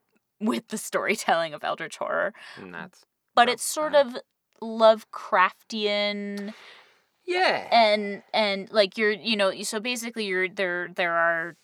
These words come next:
Speaker 1: in the, in the base game, there are four different Elder Gods.
Speaker 2: And they're all based on Lovecraft.
Speaker 1: Yeah,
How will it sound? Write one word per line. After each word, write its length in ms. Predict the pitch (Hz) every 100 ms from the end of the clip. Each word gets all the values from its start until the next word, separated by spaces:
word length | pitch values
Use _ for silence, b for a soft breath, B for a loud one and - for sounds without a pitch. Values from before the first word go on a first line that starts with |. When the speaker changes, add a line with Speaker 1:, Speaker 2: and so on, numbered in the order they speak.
| _
Speaker 1:
in 160 | 185 185
the, 120 | 175 -
in 120 | 202
the 100 | 185
base 440 | 175 - 277 285 -
game, 500 | 226 196 185 185 180
there 180 | 170 175
are 200 | 160 160
four 420 | - 214 226 220
different 420 | 202 185 - 180 -
Elder 360 | 180 170 165 160
Gods. 580 | 151 135 147 151 139
Speaker 2:
And 100 | 127 123
they're 120 | 127
all 140 | 135
based 320 | 127 113 -
on 120 | 101 95
Lovecraft. 580 | 85 - - 85 82 -
Speaker 1:
Yeah, 540 | 208 175 175 - -